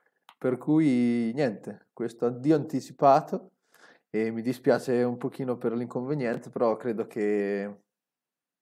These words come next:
insomma, del contenuto ce ne sia da far vedere. Ok, no, abbiamo semplicemente perso la connessione, quindi ha risposto il gioco.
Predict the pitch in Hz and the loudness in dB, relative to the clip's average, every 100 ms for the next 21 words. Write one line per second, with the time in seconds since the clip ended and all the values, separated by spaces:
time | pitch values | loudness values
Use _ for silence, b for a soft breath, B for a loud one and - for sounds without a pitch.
0 | _ _ _ _ _ _ _ _ _ - | _ _ _ _ _ _ _ _ _ -20
1 | - 117 104 101 _ 127 127 135 131 139 | -10 -8 -8 -12 _ -4 -4 -2 -4 -2
2 | 147 147 131 117 120 120 135 104 107 127 | -2 -2 -4 -4 -6 -4 -2 -2 -4 -6
3 | 110 135 135 131 151 180 B B B - | -6 -4 -4 -2 -4 -6 B B B -12
4 | - - 101 120 117 135 151 160 160 156 | -8 0 0 2 0 0 -2 -4 -4 -6
5 | - - 147 156 160 180 180 147 143 143 | -8 -8 -4 -4 -4 -4 -6 -2 -4 -4
6 | 131 143 139 139 143 - 98 87 - - | -8 -8 -8 -10 -12 -8 -8 -8 -14 -14
7 | 147 139 123 - _ _ b b b b | -12 -8 -8 -10 _ _ b b b b
8 | b b 135 131 120 - 98 90 107 98 | b b -6 -4 -6 -4 -4 -4 -8 -8
9 | 107 90 90 - 98 - | -4 -4 -6 -12 -16 -20